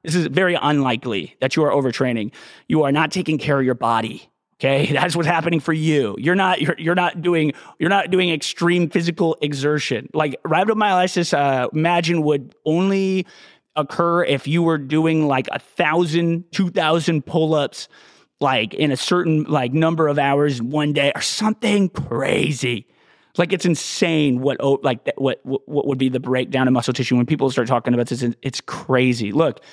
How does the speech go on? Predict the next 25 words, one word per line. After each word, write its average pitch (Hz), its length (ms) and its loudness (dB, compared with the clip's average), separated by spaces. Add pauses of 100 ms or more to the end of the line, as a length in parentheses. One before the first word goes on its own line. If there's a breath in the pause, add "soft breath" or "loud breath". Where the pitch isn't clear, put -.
(400 loud breath)
yes, 165 280 0 (120)
you 165 240 0
can 185 260 0
bre-, 143 200 -2 (100)
you, 160 160 0
you're, 185 280 0
you 180 140 0
can 175 100 0
injure 156 280 2
your 117 180 2
body. 107 560 -4
You 143 140 0
can 175 100 0
injure 185 220 2
your 143 140 2
body 131 360 0
if 131 160 -2
you 127 100 0
work 123 300 0
out 127 260 0
heavily 139 500 0
and 127 100 2
you 120 80 -2
don't 123 240 -4
stretch - 480 -4